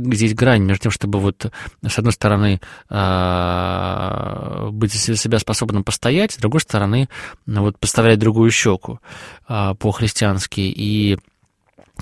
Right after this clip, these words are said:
он обучил, э, с помощью каких-то курсов детей карате,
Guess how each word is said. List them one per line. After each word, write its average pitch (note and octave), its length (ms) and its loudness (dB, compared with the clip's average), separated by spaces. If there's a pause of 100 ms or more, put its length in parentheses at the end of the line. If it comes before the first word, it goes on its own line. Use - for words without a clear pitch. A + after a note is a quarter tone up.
(100)
он A2+ 200 4
обучил, G#2+ 580 4
э, F#2+ 480 0
с - 60 -18
помощью A2+ 340 0
каких-то G#2 360 -4
курсов - 500 -2 (300)
детей A2 540 2
карате, F#3 500 2